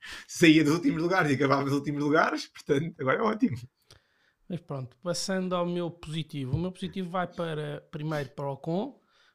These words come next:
Speaker 2: porque depois do acidente feio que teve no quali, ah, partiu de último e acabou em oitavo, acho incrível.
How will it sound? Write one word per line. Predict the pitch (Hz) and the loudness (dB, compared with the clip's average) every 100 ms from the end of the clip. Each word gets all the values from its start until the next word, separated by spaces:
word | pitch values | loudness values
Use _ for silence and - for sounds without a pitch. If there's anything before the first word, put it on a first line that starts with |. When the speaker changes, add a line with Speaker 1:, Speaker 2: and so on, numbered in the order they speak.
| _ | _
Speaker 2:
porque | 156 - | -6 -6
depois | - 160 | -4 -4
do | 151 | -2
acidente | 156 - 151 156 151 | -6 -6 -6 -6 -8
feio | - 165 160 147 | -8 -6 -4 -6
que | - | -10
teve | 160 147 | -8 -6
no | 151 147 | -6 -8
quali, | - 156 147 139 135 127 120 _ _ _ _ | -8 -6 -6 -6 -8 -10 -12 _ _ _ _
ah, | 139 143 135 | -4 -2 -2
partiu | 156 143 165 | -6 -4 -4
de | 147 156 | -4 -4
último | 156 147 151 139 143 | -6 -6 -8 -6 -6
e | 135 | -8
acabou | 135 151 135 139 | -8 -8 -8 -8
em | 139 135 | -6 -8
oitavo, | 131 143 147 180 180 147 | -8 -4 -2 -2 -4 -6
acho | 131 - 131 | -6 -8 -10
incrível. | 127 139 151 190 196 | -8 -8 -4 -4 -4